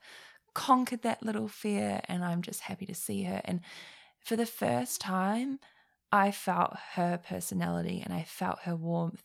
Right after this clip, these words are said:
And it's just interesting because all the other times that I've seen her, she's always come across as looking a little bit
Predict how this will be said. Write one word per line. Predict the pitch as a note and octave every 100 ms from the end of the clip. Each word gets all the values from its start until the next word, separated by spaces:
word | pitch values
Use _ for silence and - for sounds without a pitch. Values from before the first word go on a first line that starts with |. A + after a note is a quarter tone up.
| -
And | F3+ F3+ - - - - -
it's | G#3 G#3
just | D4+ -
interesting | A3+ A3 - - E3
because | F3 F3+ E3+
all | F#3+
the | G3 -
other | E3+
times | F#3 - F3 E3
that | -
I've | D#3+
seen | - B3 C4
her, | A#3+ F3+ E3+ F3 - - - _
she's | - A3 G3+
always | A3+ C4 D#4+
come | - D#4
across | D4 - G#3 G3+ -
as | F#3 F3
looking | E3+ F#3 F3+
a |
little | E3+ E3
bit | F3 -